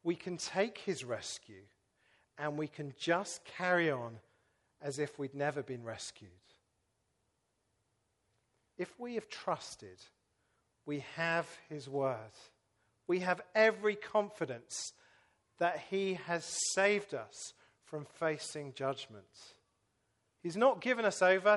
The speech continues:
to what our sins deserve, and he has invited us into the most incredible relationship.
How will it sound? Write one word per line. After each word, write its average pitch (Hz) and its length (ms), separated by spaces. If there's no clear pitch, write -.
to 180 80
what 175 280
our 156 160
sins 160 420
deserve, 160 480
and 208 180
he 277 160
has 294 140
invited 240 680
us 190 160
into 208 280
the 208 80
most 208 320
incredible 233 680
relationship. 135 880